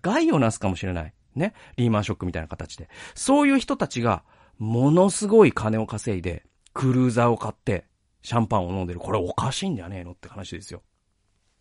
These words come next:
えー、まあ、あと二箇所なんだよね。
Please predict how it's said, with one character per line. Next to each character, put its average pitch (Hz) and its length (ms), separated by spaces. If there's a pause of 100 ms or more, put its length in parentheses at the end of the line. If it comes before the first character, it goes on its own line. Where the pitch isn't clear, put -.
(1600)
え 175 600
ー、 - 20
ま 165 160
あ、 - 20
あ 202 60
と 175 200
二 135 200
箇 180 240
所 120 520 (140)
な 110 220
ん 101 220
だ 92 120
よ 85 160
ね。 87 340